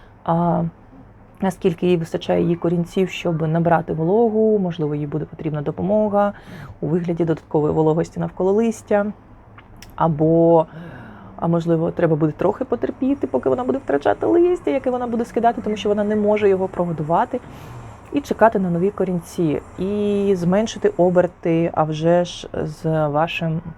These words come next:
добривом, з підживками, бо, знову ж таки, в залежності від того, як ви попалили, може бути і перегодування поживними речовинами. Отак. На цьому все.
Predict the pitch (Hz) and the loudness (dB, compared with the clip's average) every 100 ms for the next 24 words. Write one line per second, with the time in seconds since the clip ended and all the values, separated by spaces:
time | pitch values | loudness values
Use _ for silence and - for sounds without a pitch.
0 | - - - - - - - - 151 180 | -18 -20 -20 -18 -18 -18 -18 0 6 6
1 | 180 220 254 254 - - 160 151 202 - | 4 0 -2 -4 -8 -4 -2 0 -2 -2
2 | 240 233 233 233 226 - - - - 147 | -4 -2 -4 -6 -10 -16 -20 -16 -8 -2
3 | 160 180 185 185 180 180 - - - 160 | 0 2 4 4 2 -2 -12 -18 -10 -2
4 | 156 - 165 143 170 - 165 170 156 - | -2 -4 -8 -2 0 0 2 2 2 -4
5 | 165 156 143 151 147 139 - 127 185 359 | -4 0 0 0 -4 -6 -4 2 4 2
6 | 381 - - - - - - - - - | 0 -12 -20 -20 -20 -20 -18 -18 -18 -10
7 | - 170 247 262 180 165 208 202 190 165 | 0 2 2 0 0 -2 -2 -4 -4 -2
8 | 185 190 185 - 170 180 165 143 143 156 | -2 -2 -4 -4 0 0 0 0 2 2
9 | 165 160 160 - - - - - - - | 2 -2 -6 -14 -20 -20 -20 -20 -18 -14
10 | - 143 208 170 156 143 - 123 143 156 | -6 -2 2 2 0 -2 -4 -4 -6 -8
11 | 135 - - - 175 180 - - - - | -10 -12 -18 -2 0 0 -4 -6 -16 -14
12 | - - - - - - 185 247 214 - | -14 -14 -14 -14 -6 -2 2 4 2 0
13 | - 202 320 | 2 2 2